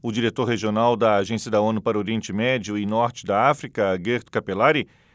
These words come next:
afirmou que pelo menos vinte e cinco crianças foram mortas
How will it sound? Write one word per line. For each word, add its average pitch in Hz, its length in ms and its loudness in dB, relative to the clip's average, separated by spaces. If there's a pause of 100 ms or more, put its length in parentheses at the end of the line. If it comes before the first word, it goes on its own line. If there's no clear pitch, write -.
(120)
afirmou 185 400 0
que 196 160 -8
pelo 202 220 0
menos 180 280 -2
vinte 214 260 -8
e - 20 -10
cinco 190 260 -8
crianças 160 500 -2
foram 170 220 -2
mortas 165 560 0